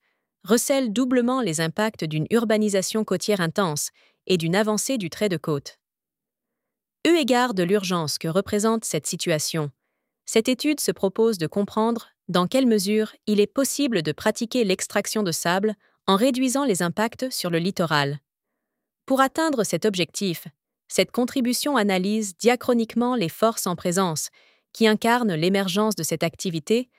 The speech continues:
à partir de la méthode mixte principalement axée sur la création de scénarios qualitatifs. C'est auprès de cinquante-deux acteurs, des ouvriers, des camionneurs, des membres de la communauté villageoise, des O N G,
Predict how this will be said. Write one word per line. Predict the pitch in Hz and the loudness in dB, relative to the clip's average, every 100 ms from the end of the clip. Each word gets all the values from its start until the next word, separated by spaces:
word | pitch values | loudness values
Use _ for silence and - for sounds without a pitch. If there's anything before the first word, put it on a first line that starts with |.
| _ _ - | _ _ -4
à | 175 | 2
partir | 196 208 - 254 | 2 2 0 0
de | 180 | 2
la | 165 | 2
méthode | 196 214 220 185 | 0 0 0 0
mixte | 190 269 - - _ | -2 -2 -6 -12 _
principalement | - 294 302 262 247 254 | -2 -2 0 0 0 0
axée | 226 175 - 233 | -2 -4 -4 -2
sur | 240 170 | -2 -4
la | 143 | -4
création | - 226 214 - 240 | -2 0 0 0 -2
de | 214 | -2
scénarios | 151 175 170 170 202 | -2 -2 -2 0 -2
qualitatifs. | 185 165 160 160 - 160 - - _ _ _ _ _ _ _ | -2 -4 -4 -6 -4 -8 -8 -14 _ _ _ _ _ _ _
C'est | - 196 190 | -4 0 0
auprès | 190 233 | 0 -2
de | 196 | -2
cinquante-deux | 156 233 240 220 202 220 196 | -2 0 0 0 0 2 0
acteurs, | - - 160 147 - _ _ _ - | 0 0 0 -2 -8 _ _ _ 0
des | 190 190 | 2 2
ouvriers, | 247 233 208 156 156 _ _ _ 170 | 2 0 0 0 -4 _ _ _ -4
des | 180 | 0
camionneurs, | 226 226 214 180 147 151 _ _ _ _ - | 2 4 2 2 -2 -6 _ _ _ _ 2
des | 190 | 4
membres | 220 254 233 | 4 4 2
de | 202 | 2
la | 175 156 | 0 2
communauté | 226 226 220 214 220 | 2 4 2 2 0
villageoise, | 185 180 170 165 156 147 - _ _ _ _ _ | 0 0 0 0 0 0 -6 _ _ _ _ _
des | 175 190 | 2 6
O | 226 | 6
N | 226 214 | 4 2
G, | 170 170 160 | 0 -2 -4